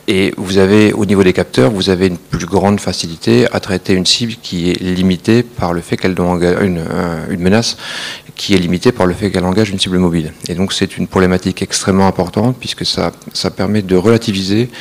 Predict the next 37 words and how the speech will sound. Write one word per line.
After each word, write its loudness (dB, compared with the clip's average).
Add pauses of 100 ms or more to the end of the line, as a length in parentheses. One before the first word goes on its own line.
(640)
euh, -2
des -4
questions -2
de 2
vulnérabilité 0
qui, -10
qui -14
existent, -6 (200)
qui -18
sont -6
indéniables -2 (120)
et -8
qui -12
vont -2
sans -6
doute -6
s'accroître. -6 (340)
Mais, 4
euh, -4
ça -2
met -2
aussi -4
en 0
évidence 0
que, -4
euh, -2 (100)
du -8
côté 2
de 2
l'hypersonique, -2
il 2
y 2
a 2
aussi -4
des -2
vulnérabilités 0
importantes -4